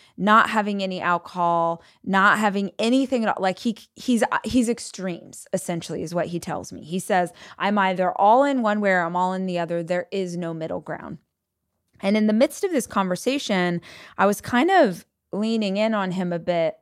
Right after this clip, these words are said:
about how dangerous that lifestyle is, that I cannot count the amount of men that I know, particularly around middle age, forties and fifties, and I know it's happening to women too,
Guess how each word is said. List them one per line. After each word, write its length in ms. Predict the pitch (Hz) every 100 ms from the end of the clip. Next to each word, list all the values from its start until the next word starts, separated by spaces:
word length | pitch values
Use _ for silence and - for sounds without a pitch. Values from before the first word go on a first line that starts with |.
| -
about 600 | 180 185 175 170 165 -
how 200 | 214 190
dangerous 960 | 160 196 202 190 175 165 160 - - _ _ _ _ -
that 260 | 190 143
lifestyle 640 | 185 233 294 - 143 151 -
is, 420 | - - - - _ _ _ _
that 340 | 190 180 180 - _ _ _ _ _ _ -
I 80 | 190
cannot 580 | - 226 220 202 196
count 460 | - 196 220 220 - _ _ _ _ _ -
the 240 | 170 208
amount 500 | 190 190 170 180 - _
of 520 | 185 180 170 170 160 - _ _ _
men 320 | 175 196 226
that 120 | 233
I 160 | 202 185
know, 320 | 180 170 170
particularly 1120 | 170 - - - 294 - 339 277 233 214 202 -
around 340 | 180 175 185
middle 220 | 202 220
age, 320 | 208 180 175
forties 400 | - 180 175 208
and 100 | 233
fifties, 540 | 220 180 170 156 156 202
and 160 | 233
I 60 | 247
know 160 | 277 294
it's 220 | 285 -
happening 380 | 202 208 190 180
to 100 | 185
women 280 | 190 185 165
too, 380 | - 208 156